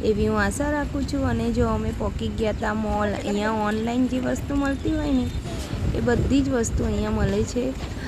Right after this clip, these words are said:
અને એ આપણે ચેક કરી અને જોઈ શકાય કે કેવી વસ્તુ છે. કેમ કે ઓનલાઈનમાં જો જે વસ્તુ મંગાવીએ ને, એને અમે ચેક કરો, કરવી, ત્યારે એમાં અમુક વસ્તુ તૂટી ગયેલી હોય છે. જો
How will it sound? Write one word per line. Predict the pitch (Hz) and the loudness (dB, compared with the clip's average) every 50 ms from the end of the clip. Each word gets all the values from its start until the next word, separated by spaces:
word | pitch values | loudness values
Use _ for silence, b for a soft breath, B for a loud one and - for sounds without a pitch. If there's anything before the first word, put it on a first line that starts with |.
| B - - | B -6 -4
અને | - 226 226 220 | -4 -2 -2 -2
એ | - 233 233 | -2 -2 -2
આપણે | - 226 214 220 220 220 220 | -2 0 2 4 6 6 4
ચેક | 220 - - - 240 240 254 - - - | 4 0 -2 0 0 0 -2 -4 -4 -4
કરી | 240 247 269 320 339 320 | -2 0 2 2 2 2
અને | 277 247 240 247 247 247 247 294 294 302 269 - - - - - - - - - - - - - - - | 2 0 0 -2 -2 -2 -2 -2 -2 -2 -4 -6 -6 -8 -8 -8 -6 -8 -6 -6 -6 -6 -6 -6 -2 2
જોઈ | 269 269 269 | 2 4 4
શકાય | 254 - 226 196 - 180 165 165 - | 4 2 2 0 2 0 0 0 0
કે | - - 208 196 | -2 -2 -4 -4
કેવી | 196 - 254 254 254 262 | -2 0 0 2 2 2
વસ્તુ | 262 240 220 202 180 - - 220 | 2 2 2 2 0 -2 -4 -6
છે. | 214 - 226 226 | -4 -2 -4 -2
કેમ | 220 233 233 | -2 -2 -2
કે | 240 247 | 0 0
ઓનલાઈનમાં | 240 226 220 220 233 247 262 269 285 294 285 285 277 285 285 285 277 | 0 2 2 2 2 2 0 2 2 2 2 2 2 2 2 2 2
જો | 247 269 269 269 262 262 262 262 262 262 247 226 | 2 4 4 4 6 4 4 2 0 -2 -2 0
જે | 240 269 | 0 2
વસ્તુ | 269 269 - - 294 | 2 0 0 0 -2
મંગાવીએ | 277 277 277 277 285 294 302 294 285 | 0 0 0 0 2 0 2 2 2
ને, | 277 262 | 0 2
એને | 254 262 | 2 2
અમે | 262 262 262 | 2 0 0
ચેક | 262 - 269 254 220 - - - | -2 -4 -4 -6 -4 -6 -6 -4
કરો, | 240 - - 120 B B B B B B B B B B B - - - | -2 -2 -2 -4 B B B B B B B B B B B -10 -2 0
કરવી, | 247 247 247 240 269 269 254 | 2 2 4 4 2 2 2
ત્યારે | 254 233 214 214 220 | 2 0 2 2 2
એમાં | 214 214 214 208 208 214 214 214 220 214 - - | 0 0 0 0 0 0 0 -2 -2 -4 -6 -4
અમુક | 208 208 214 220 233 - | -2 -2 0 0 0 0
વસ્તુ | 220 196 - 240 233 | -2 -2 -2 -2 -4
તૂટી | - 240 233 - - 240 | -2 -4 -4 -2 -2 0
ગયેલી | 214 202 202 196 196 208 214 | 2 2 2 4 4 4 2
હોય | 214 196 190 185 180 | 2 2 2 2 0
છે. | 185 - - 190 190 | 0 0 -2 -2 -2
જો | 180 190 | -2 -2